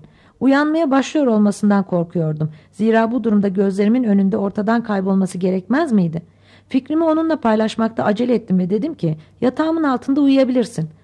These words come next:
Önerim hoşuna gitti sanırım. Nezaket ve saygı evrenin hemen her yerinde hoş karşılanıyor olmalı. Ama sesinde hüzünlü bir şeyler vardı. "En azından yatmaya birlikte gidebiliriz." Çabucak arkaya döndük. Pencereden içeri kaydık ve yerde süründük.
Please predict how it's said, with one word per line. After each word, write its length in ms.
Önerim 360
hoşuna 280
gitti 280
sanırım. 400
Nezaket 540
ve 80
saygı 340
evrenin 400
hemen 260
her 160
yerinde 300
hoş 220
karşılanıyor 640
olmalı. 380
Ama 180
sesinde 440
hüzünlü 340
bir 100
şeyler 360
vardı. 380
"En 120
azından 340
yatmaya 460
birlikte 340
gidebiliriz." 580
Çabucak 420
arkaya 400
döndük. 360
Pencereden 480
içeri 260
kaydık 380
ve 80
yerde 320
süründük. 420